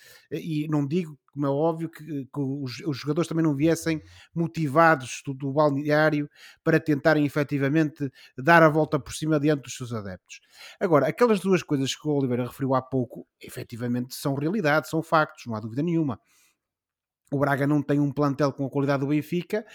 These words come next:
e, efetivamente, o Braga também jogou, eh, não teve um período de descanso tão grande como o Benfica. Só que eu acho que depois também temos que perceber aqui uma, uma coisa que é, e o Oliveira abordou isso um bocadinho ao de leve.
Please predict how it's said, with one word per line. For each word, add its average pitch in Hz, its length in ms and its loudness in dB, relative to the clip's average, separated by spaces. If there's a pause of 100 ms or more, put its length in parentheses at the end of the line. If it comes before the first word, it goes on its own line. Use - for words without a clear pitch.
(240)
e, 170 140 -2
efetivamente, 170 680 0
o 180 40 0
Braga 180 320 4
também 185 360 2
jogou, 170 540 2 (300)
eh, 151 180 0
não 175 120 4
teve 165 260 4
um 156 160 0
período 170 220 0
de - 60 -8
descanso 180 300 -2
tão 190 120 4
grande 175 220 -2
como 180 140 0
o 175 40 0
Benfica. 185 520 -4 (400)
Só - 140 -2
que - 120 -8
eu 262 80 4
acho 240 180 0
que - 60 -10
depois 190 260 0
também 196 200 -2
temos 190 220 -6
que - 80 -12
perceber - 320 -2
aqui 190 200 -4
uma, 190 180 0 (440)
uma 208 460 -6
coisa 202 360 0
que 123 220 -8
é, 101 200 -8
e 175 160 -8
o 185 60 -4
Oliveira 196 360 4
abordou 170 340 2
isso 180 200 -2
um 170 40 -4
bocadinho 170 400 0
ao 160 80 2
de 131 100 -8
leve. 110 260 -8